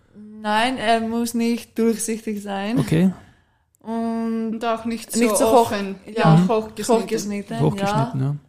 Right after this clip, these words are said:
Speaker 1: Und keine Symbole, glaub ich.
Speaker 2: Okay.
Speaker 3: Religions-
Speaker 1: Religion,
Speaker 3: Symbole.
Speaker 1: ja.
Speaker 2: Okay. Ja. Und ihr seid auch auf Instagram ziemlich präsent und habt hohe Reichweite. Wie viel Arbeit geht da drauf, Vasilike? Ich glaub,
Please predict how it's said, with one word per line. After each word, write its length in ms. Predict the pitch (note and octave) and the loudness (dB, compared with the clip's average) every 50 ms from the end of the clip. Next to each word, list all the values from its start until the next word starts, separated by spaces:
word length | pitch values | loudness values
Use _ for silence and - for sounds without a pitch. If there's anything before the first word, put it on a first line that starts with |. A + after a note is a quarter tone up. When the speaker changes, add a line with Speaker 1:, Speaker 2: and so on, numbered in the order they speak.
| _ _ _ | _ _ _
Speaker 1:
Und 260 | G#3 G#3+ G#3 - _ | -20 -20 -20 -8 _
keine 240 | A#3 A3+ A3+ A#3 B3 | -2 0 0 0 -2
Symbole, 600 | A#3+ - A3+ G#3+ G3+ G3+ G3+ G#3 G#3+ G3+ F#3 F#3+ | -2 -2 -2 -2 -2 -2 -2 -2 -2 -4 -6 -6
glaub 340 | G3+ F#3 F3+ F3+ F3+ F3+ | -8 -6 -6 -4 -6 -6
ich. 280 | F3+ F3+ F#3 - - _ _ _ _ _ | -8 -10 -12 -16 -20 _ _ _ _ _
Speaker 2:
Okay. 320 | - D3 - - D3 F3 - _ _ _ _ _ _ _ _ _ _ _ _ _ _ - | -10 -6 -6 -6 -6 -6 -10 _ _ _ _ _ _ _ _ _ _ _ _ _ _ -10
Speaker 3:
Religions- 560 | G#3+ G#3 F#3+ G3 G3+ G#3 G3+ G#3+ G#3+ G3+ G3+ | -10 -8 -8 -4 -4 -4 -2 -2 -4 -4 -2
Speaker 1:
Religion, 460 | G#3 G#3+ G#3+ A3 G#3 F3 G3+ G#3 F#3+ | 0 0 0 0 0 0 0 2 2
Speaker 3:
Symbole. 240 | F#3+ G3 F#3+ - G#3+ | 2 2 0 0 0
Speaker 1:
ja. 540 | G3 F#3+ F#3+ F#3+ F#3+ F#3+ F#3 F#3 F#3 F#3 E3+ | -2 -2 -4 -4 -6 -6 -6 -8 -8 -6 -6
Speaker 2:
Okay. 300 | D3+ - - D#3 E3 E3+ - - - - _ _ _ _ _ _ _ _ _ _ _ | -6 -4 -2 -4 -4 -4 -6 -10 -20 -20 _ _ _ _ _ _ _ _ _ _ _
Ja. 160 | - D#3 D#3+ E3 - _ _ _ _ _ _ _ _ _ _ _ _ _ _ _ _ _ _ | -8 -8 -8 -8 -14 _ _ _ _ _ _ _ _ _ _ _ _ _ _ _ _ _ _
Und 320 | D#3+ D3 D3 C#3+ C#3 D3 | 0 2 4 4 4 4
ihr 120 | D3 D3 | 4 4
seid 260 | D3 D#3 C#3 D3 - E3+ | 4 2 0 2 2 2
auch 120 | D3+ C#3 | 2 2
auf 320 | D3+ D3 C#3+ - - - - _ | 2 0 0 -4 -10 -16 -6 _
Instagram 760 | F3+ F3 F#3+ - - - D3+ - C#3+ C3 C3 D3+ E3+ D#3+ - | 4 4 4 4 0 -2 -2 0 2 2 4 2 2 0 2
ziemlich 520 | - E3 D#3 D#3+ D#3 D#3 - - - - | 2 4 4 6 4 2 0 -2 -10 -8
präsent 540 | - - D3 C3 - C3+ - D3+ E3+ - - | -2 0 0 0 0 -2 -2 -4 -4 -2 -2
und 160 | E3 D3+ - | -2 0 2
habt 260 | D#3+ D3+ - - - C#3 A2+ - - - | 0 0 -2 -4 -6 -6 -6 -6 -6 -2
hohe 320 | C#3 C3 D3 D#3+ E3 D3+ | 2 4 6 6 6 6
Reichweite. 680 | D3+ C#3 C#3+ D3 - - D3 D3 C#3+ - E3 E3 F3 E3+ D3 | 4 2 2 2 2 0 0 0 2 2 2 2 4 4 4
Wie 140 | C#3+ D#3 D#3 | 4 4 4
viel 180 | - E3+ D#3 | 4 2 0
Arbeit 380 | D3+ C#3 C3 C#3 D3+ D#3+ - - | 2 0 0 2 2 0 0 0
geht 260 | - D#3 C#3 - - | -2 -2 -2 0 0
da 320 | D#3 D#3 D3+ D#3 D3 B2+ - _ | 2 2 4 4 2 0 -2 _
drauf, 380 | - C#3+ C3 C3+ C#3+ D3+ - - | -6 -2 0 0 0 0 0 -2
Vasilike? 440 | D#3 C3+ - - D#3 E3 E3 - D3+ | -2 -2 0 0 0 0 0 0 -2
Ich 100 | - - | -2 0
glaub, 160 | D3 C#3+ - | 0 0 0